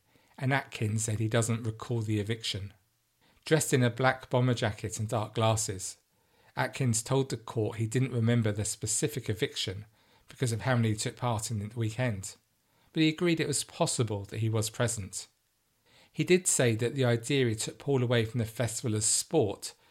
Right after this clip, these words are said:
to see if he could make his way back was ludicrous, and he still could not identify him to this day. "It's ludicrous that I'd play a game with a man. It beggars belief," he told the court. "When the police showed me his picture, I could not even recognise him.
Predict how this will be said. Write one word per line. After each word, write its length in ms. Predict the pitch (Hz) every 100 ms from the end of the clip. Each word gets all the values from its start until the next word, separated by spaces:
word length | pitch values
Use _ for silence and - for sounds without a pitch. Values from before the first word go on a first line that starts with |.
| _
to 60 | -
see 100 | 123
if 100 | 110
he 80 | 110
could 140 | 113
make 140 | 113 110
his 160 | 110
way 140 | 113 104
back 420 | 120 101 - - _ _
was 160 | - 117
ludicrous, 760 | 127 147 131 - - - - - - _ _ _ -
and 100 | 127
he 80 | 120
still 320 | - 156 143
could 220 | - 123
not 160 | 123 123
identify 600 | 113 117 113 - 123 104
him 220 | 110 104
to 100 | 113
this 200 | 107 -
day. 420 | - 107 95 90 _ _ _ _ _ _ _ -
"It's 200 | 156 -
ludicrous 600 | 180 185 175 131 113 -
that 100 | 127
I'd 160 | 110
play 160 | 135 120
a 20 |
game 300 | 120 131 131
with 120 | 110
a 40 | 104
man. 400 | 101 95 92 90
It 140 | 139 -
beggars 300 | 160 131 113
belief," 520 | 127 135 127 - -
he 140 | - 107
told 240 | 107 95
the 80 | 107
court. 480 | - 101 107 - - _ _ _ _ _ _ _ _ -
"When 140 | - 156
the 80 | 156
police 260 | 170 165
showed 280 | - 156 131
me 100 | 127
his 140 | 113
picture, 480 | - 151 - 113 98 -
I 80 | 117
could 220 | - 151
not 100 | 143
even 220 | 120 110
recognise 500 | 113 123 110 101 95
him. 240 | - 95